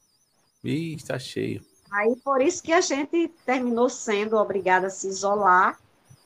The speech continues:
Speaker 2: não é? Quer dizer, então, por exemplo, experiências de quase morte. Foi bom o canal sair,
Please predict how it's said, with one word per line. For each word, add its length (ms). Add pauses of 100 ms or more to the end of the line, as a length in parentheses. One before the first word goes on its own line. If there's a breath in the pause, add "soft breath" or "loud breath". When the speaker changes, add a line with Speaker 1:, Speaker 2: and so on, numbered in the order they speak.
(360)
Speaker 2:
não 220
é? 180
Quer 160
dizer, 380 (600)
então, 680 (160)
por 160
exemplo, 540
experiências 960
de 100
quase 400
morte. 680 (520)
Foi 140
bom 380
o 40
canal 460
sair, 600